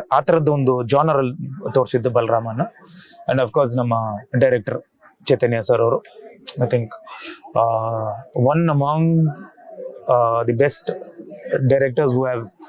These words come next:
who has so, who is so knowledgeable. ಅಂದ್ರೆ ಅಷ್ಟು ಅವರು ಎಲ್ಲ ಓದಿ ಆಮೇಲೆ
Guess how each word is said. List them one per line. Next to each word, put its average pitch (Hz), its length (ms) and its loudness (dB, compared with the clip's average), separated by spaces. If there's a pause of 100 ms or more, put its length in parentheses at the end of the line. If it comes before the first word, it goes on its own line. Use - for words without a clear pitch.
(280)
who 135 120 2
has 123 300 -2
so, 160 240 2
who 139 200 2
is 143 360 -4
so 156 200 2
knowledgeable. 117 440 0 (300)
ಅಂದ್ರೆ 127 140 2
ಅಷ್ಟು 156 440 2
ಅವರು 123 220 4
ಎಲ್ಲ 120 180 2
ಓದಿ 117 680 0 (540)
ಆಮೇಲೆ 113 560 0